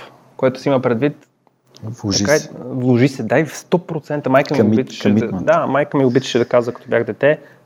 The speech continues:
Speaker 1: „Или даваш той десет процента, или не го правиш“. Което ефективно явно някакси резонира с мен, останало е. А, та, това, което би било послание към всеки млад човек, наш
Speaker 2: М.
Speaker 1: стипендиант, а, млад човек, който търси себе си, тепърва ще учи, тепърва ще работи.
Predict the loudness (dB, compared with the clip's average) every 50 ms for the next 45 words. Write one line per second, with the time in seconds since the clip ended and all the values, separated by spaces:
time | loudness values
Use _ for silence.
0 | _ 0 4 4 6 6 6 4 4 2 0 -2 0 0 0 0 -2 -8 -6 0
1 | 0 0 2 2 0 0 2 2 2 2 0 -2 -6 -8 -14 -16 -20 -20 _ _
2 | _ _ _ _ _ _ _ _ _ _ _ _ 0 0 2 4 2 2 0 -2
3 | -8 _ _ _ _ _ _ _ _ -16 -10 -6 -6 -4 -4 -4 -2 0 2 4
4 | 4 4 4 2 0 0 4 4 4 4 4 2 2 0 0 2 2 4 4 4
5 | 4 4 2 2 2 2 0 -2 -4 -6 -6 -4 -2 0 0 2 2 2 0 0
6 | -2 -4 -12 -20 -20 -20 -20 _ _ _ _ _ _ _ _ _ 0 2 4 4
7 | 4 4 2 -2 -8 -16 _ _ 0 2 2 2 0 -4 -10 -4 -2 -2 0 0
8 | 0 0 2 0 0 0 -2 -8 -14 -10 -6 -4 -2 0 2 4 4 4 4 2
9 | -2 -2 0 0 0 0 -2 -4 -6 -6 -6 -10 _ -10 -4 0 0 0 2 2
10 | 2 2 0 0 -4 -8 -8 -6 -2 2 2 2 2 0 -6 -10 -10 -6 -2 0
11 | 0 0 0 -2 -8 -10 -8 -6 -4 -4 -4 -2 0 0 0 0 0 -2 0 2
12 | 0 2 2 0 -2 -2 -2 -8 -4 -4 -2 -2 -2 -4 -6 -6 -6 -6 -6 -8
13 | -12 -8 -2 0 0 0 0 0 0 0 -2 -2 -2 -6 -6 -4 -2 -2 0 0
14 | 0 0 0 0 2 2 0 -2 -2 -6 -10